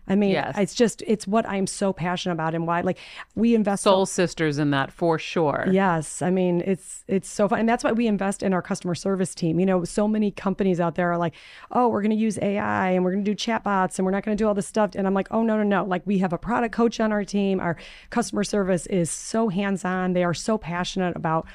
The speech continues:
Speaker 1: what we're doing, and the, and they're having so much fun changing
Speaker 2: Mm-hmm.
Speaker 1: lives on a regular basis. So, um, I just, we wanna empower people, and that's, and that's what's been fun about this.
Speaker 2: Yeah, it is about awareness and educating people so they can see the other side of things. That's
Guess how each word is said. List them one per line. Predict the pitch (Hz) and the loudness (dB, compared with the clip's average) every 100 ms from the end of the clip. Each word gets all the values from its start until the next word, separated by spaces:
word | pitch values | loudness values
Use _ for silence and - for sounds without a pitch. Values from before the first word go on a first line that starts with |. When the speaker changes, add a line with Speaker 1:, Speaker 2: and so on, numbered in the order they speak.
| - - - | -20 -14 -2
Speaker 1:
what | 170 196 - | 2 2 2
we're | 180 | 0
doing, | 175 202 190 180 | 2 2 4 2
and | - 175 175 180 175 | 0 0 0 0 0
the, | 185 | -2
and | 294 185 175 - | 0 0 0 0
they're | 196 262 | 2 2
having | 226 226 180 | 2 0 0
so | 190 | -2
much | 185 | -4
fun | - 175 | -2 -2
changing | 156 175 165 160 | 0 0 2 0
Speaker 2:
Mm-hmm. | |
Speaker 1:
lives | 156 170 156 | -2 -4 -4
on | |
a | - | -6
regular | - - - | -6 -6 -6
basis. | - 160 175 - | -6 -4 -4 -2
So, | 190 - - - - - | -2 -2 -10 -20 -20 -6
um, | 185 175 170 170 208 | 0 2 2 0 0
I | |
just, | 196 202 220 | -2 -2 -2
we | |
wanna | 202 208 190 | -2 -2 -2
empower | 170 170 175 165 | -2 -2 -2 -2
people, | 160 156 156 156 - | -4 -4 -4 -4 -4
and | 175 170 | -2 0
that's, | 175 - - | -2 -4 -8
and | - 180 | -2 0
that's | 175 180 - - | 0 -2 -10 -4
what's | 180 - | -4 -2
been | 180 160 | -2 -2
fun | 160 | -2
about | 156 165 - | -4 -4 -6
this. | - - - | -6 -8 -8
Speaker 2:
Yeah, | 151 151 139 - | -8 -8 -8 -8
it | 165 | -4
is | 160 151 | -4 -4
about | 156 143 143 | -4 -4 -4
awareness | 147 143 143 139 139 135 | -6 -4 -2 -2 -2 -4
and | 131 127 | -6 -6
educating | - - - 135 131 | -8 -12 -8 -6 -6
people | 131 131 - 123 | -6 -8 -8 -10
so | - | -8
they | 127 120 | -10 -8
can | 131 | -8
see | 123 - 131 | -8 -8 -6
the | 127 | -6
other | 117 110 | -6 -8
side | - 110 110 | -8 -6 -6
of | 104 | -8
things. | - - - | -10 -10 -8
That's | - - | -8 -10